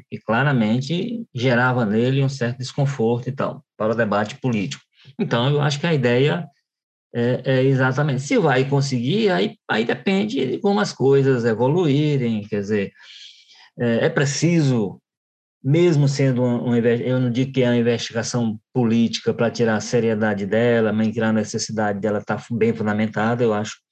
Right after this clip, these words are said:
eu acho que esse tipo de situação começa do, envolvendo, é, é bom ser esclarecida bem,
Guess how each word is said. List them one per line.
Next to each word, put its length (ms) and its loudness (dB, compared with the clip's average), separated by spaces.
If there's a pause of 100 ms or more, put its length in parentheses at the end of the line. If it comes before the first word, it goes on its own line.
(140)
eu 120 2
acho 140 -2
que 60 2
esse 160 -2
tipo 160 -2
de 60 -10
situação 520 -2
começa 360 -2
do, 240 -4 (260)
envolvendo, 500 0 (280)
é, 380 0
é 20 -2
bom 340 2
ser 220 0
esclarecida 720 -2
bem, 420 0